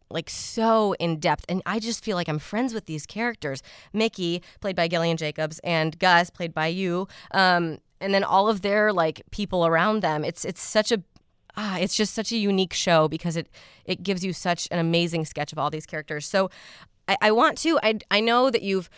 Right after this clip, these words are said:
we've, you know, it's, we're up to two seasons now, so people have got to do their research and watch the show up till now. But let's talk about going into the third and final season. Um,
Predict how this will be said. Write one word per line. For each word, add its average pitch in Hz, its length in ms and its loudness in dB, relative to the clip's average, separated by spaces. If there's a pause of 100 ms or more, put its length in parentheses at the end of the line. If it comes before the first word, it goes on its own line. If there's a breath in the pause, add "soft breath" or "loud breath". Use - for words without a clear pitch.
(280 soft breath)
we've, 208 340 0
you 202 120 0
know, 151 160 2
it's, 160 120 -4 (200)
we're 202 180 2
up 208 80 4
to 226 100 -6
two 214 200 -2
seasons 165 420 -2
now, 151 220 2
so 165 160 -2
people 196 240 -2
have 170 60 -2
got 165 120 2
to 160 80 -2
do 170 100 -2
their 165 120 2
research 160 400 -4
and 156 160 0
watch 165 220 2
the 165 100 -4
show 147 360 2
up 165 140 -2
till 160 220 0
now. 143 220 2
But - 120 -4
let's 220 220 0
talk 320 160 2
about 320 180 4
going 190 280 4
into 175 220 -2
the 170 120 -2
third 165 400 0
and 160 200 -2
final 156 380 2
season. 143 480 -4
Um, 156 320 0